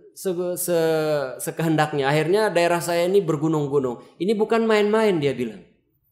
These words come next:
Artinya dia bukan sedang bercanda. Kalau sedang bercanda mungkin, tapi ini dengan perkataan mereka yang bagian dari keyakinan mereka. Ini tidak ada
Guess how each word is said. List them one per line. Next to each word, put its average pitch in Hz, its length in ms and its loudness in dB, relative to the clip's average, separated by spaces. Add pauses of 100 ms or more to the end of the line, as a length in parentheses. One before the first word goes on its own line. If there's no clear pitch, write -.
(240)
Artinya 156 460 0
dia 180 240 2
bukan 170 340 -2
sedang 180 240 0
bercanda. 180 600 2 (240)
Kalau 190 160 8
sedang 180 320 2
bercanda 170 480 2
mungkin, 175 640 2 (640)
tapi 214 320 2
ini 240 160 0
dengan 214 240 4
perkataan 196 560 -2
mereka 180 400 -2
yang 185 480 0
bagian 151 560 2
dari 170 240 0
keyakinan 202 560 0
mereka. 202 400 -6 (320)
Ini 214 240 0
tidak 233 240 4
ada 240 260 4